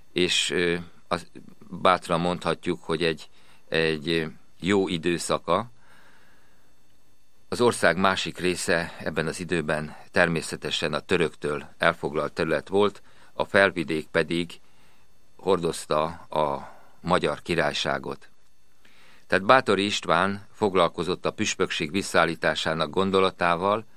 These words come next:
de mivel a püspöki vagyont, mely időközben magánkezekbe jutott, vissza nem szerezhette, terveit nem sikerült megvalósítania. Annyit tett, hogy ezerötszáznyolcvanhárom január huszonnyolcadikán kelt rendeletével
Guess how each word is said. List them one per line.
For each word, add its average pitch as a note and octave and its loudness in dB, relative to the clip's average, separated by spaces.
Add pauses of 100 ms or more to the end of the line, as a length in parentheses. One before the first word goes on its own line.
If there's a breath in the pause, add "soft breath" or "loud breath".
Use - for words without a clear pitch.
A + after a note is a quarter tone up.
(460 soft breath)
de G2+ 4
mivel G2 4
a F#2 4
püspöki G2+ -2
vagyont, D#2 0 (260)
mely F2+ 2
időközben F#2 0
magánkezekbe E2 0
jutott, D#2 -4
vissza G2 -2
nem D#2+ 0
szerezhette, E2+ -2 (640 soft breath)
terveit G2+ 4
nem F#2+ 4
sikerült D#2+ 0
megvalósítania. C#2+ -2 (880 soft breath)
Annyit A#2+ 4
tett, - 0 (440 soft breath)
hogy G2+ 0
ezerötszáznyolcvanhárom F#2 2
január F#2 2
huszonnyolcadikán F2 -2
kelt E2 2
rendeletével F#2+ 0